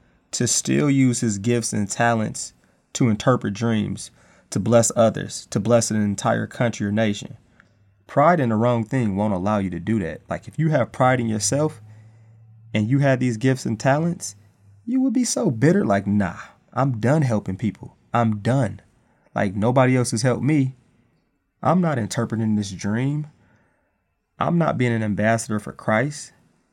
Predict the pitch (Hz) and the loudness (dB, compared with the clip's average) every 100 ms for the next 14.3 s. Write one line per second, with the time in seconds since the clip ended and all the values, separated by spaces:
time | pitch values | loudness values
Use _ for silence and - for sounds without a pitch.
0 | _ _ _ - 78 143 151 139 - 104 | _ _ _ -2 0 2 0 -2 -4 -2
1 | 156 139 131 131 117 113 107 117 107 120 | 0 0 0 0 0 0 -2 -2 -2 0
2 | 139 - 120 135 123 104 110 104 95 107 | 0 0 0 0 0 0 0 0 0 0
3 | 117 - 104 95 104 101 - _ _ _ | 0 -2 -2 0 0 0 -2 _ _ _
4 | _ _ _ 104 98 98 120 117 98 85 | _ _ _ -6 -4 0 0 0 -2 -4
5 | 85 87 - - _ _ _ - 120 110 | -6 -8 -10 -18 _ _ _ -8 2 4
6 | 117 120 113 113 117 104 117 123 101 104 | 6 4 0 -2 -2 -2 -2 0 0 0
7 | 107 107 104 101 117 101 117 123 117 _ | 0 -2 -4 -4 -4 -2 0 -2 -4 _
8 | _ - _ _ _ - 123 - 120 - | _ -20 _ _ _ 0 2 2 -4 -6
9 | - - - 110 104 95 90 107 98 98 | -12 -12 0 2 2 0 -2 0 0 0
10 | 101 104 101 90 107 95 95 98 98 101 | 0 -2 -4 -2 -2 0 -2 -2 -2 -2
11 | 95 92 92 98 90 95 101 82 - - | -2 -4 -4 -4 -4 -4 -6 -6 -12 -20
12 | _ _ _ _ _ _ _ - 117 104 | _ _ _ _ _ _ _ -6 -2 0
13 | 107 107 98 95 107 104 92 - 139 131 | 2 0 0 -2 -2 -2 -4 -4 2 2
14 | 98 - | 0 -6